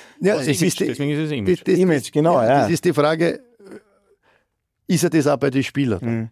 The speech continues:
Speaker 3: Mhm.
Speaker 1: Also, dass, dass du auch immer einen Spieler, äh, äh, es gibt ja Situationen, da kannst du nicht immer einen Spieler nur immer streicheln und nett zu ihm sein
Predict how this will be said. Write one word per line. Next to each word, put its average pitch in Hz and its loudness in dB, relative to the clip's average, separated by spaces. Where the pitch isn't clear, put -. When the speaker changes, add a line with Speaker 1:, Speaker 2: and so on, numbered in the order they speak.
Speaker 3:
Mhm. 131 -8
Speaker 1:
Also, 113 -6
dass, 117 -6
dass 110 -2
du 127 2
auch 110 -2
immer 135 -2
einen 117 -2
Spieler, 135 2
äh, 185 -14
äh, 123 -6
es - -16
gibt 135 -4
ja 135 2
Situationen, 123 -2
da 127 -2
kannst 127 -4
du 147 0
nicht 127 -2
immer 127 2
einen 120 2
Spieler 123 0
nur 120 2
immer 117 -2
streicheln 123 0
und 117 0
nett 123 -2
zu 143 0
ihm 131 -2
sein 127 0